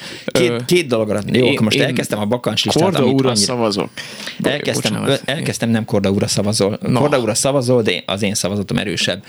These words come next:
Speaker 1: hogy, ö, akkor most már két
Speaker 2: Igen,
Speaker 1: helyre
Speaker 2: az
Speaker 1: kell
Speaker 2: igazi
Speaker 1: elmennünk.
Speaker 2: demokrácia.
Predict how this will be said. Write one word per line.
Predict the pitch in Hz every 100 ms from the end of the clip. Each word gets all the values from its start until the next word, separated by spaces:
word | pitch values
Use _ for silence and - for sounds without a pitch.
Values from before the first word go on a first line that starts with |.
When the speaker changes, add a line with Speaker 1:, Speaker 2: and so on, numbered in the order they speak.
| - - -
Speaker 1:
hogy, | - 113 104 101 101 98 95
ö, | 104 101 101 95 - -
akkor | - - 98
most | 101
már | 107
két | -
Speaker 2:
Igen, | 147
Speaker 1:
helyre | 120 107
Speaker 2:
az | 113
Speaker 1:
kell | 110
Speaker 2:
igazi | - 107
Speaker 1:
elmennünk. | 123 123
Speaker 2:
demokrácia. | - 175 123 - - -